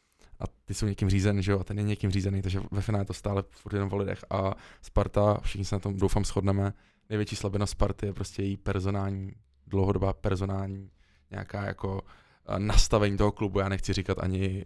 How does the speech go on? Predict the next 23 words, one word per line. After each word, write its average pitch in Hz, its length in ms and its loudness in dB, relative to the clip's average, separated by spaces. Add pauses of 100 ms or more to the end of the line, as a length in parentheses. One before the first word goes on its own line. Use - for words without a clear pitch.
(140)
žádný 98 360 -2
cizí 95 200 -4
slovo, 95 320 -4
prostě 101 320 -10 (340)
personální 101 380 0
nastavení 101 320 -2
klubu 98 320 0 (160)
není 107 240 2
správný 101 400 0
dlouhodobě. 98 460 0 (520)
Teď 110 140 -4
se - 80 4
udělal 104 480 6
docela 101 560 4 (120)
krok, 104 360 2
eh, 101 260 0
který 104 260 -4
byl, 101 360 -2 (200)
řekněme, 101 540 2 (380)
mezi 104 380 0
fans 101 300 2
docela 101 240 0
propíraný, 104 580 -2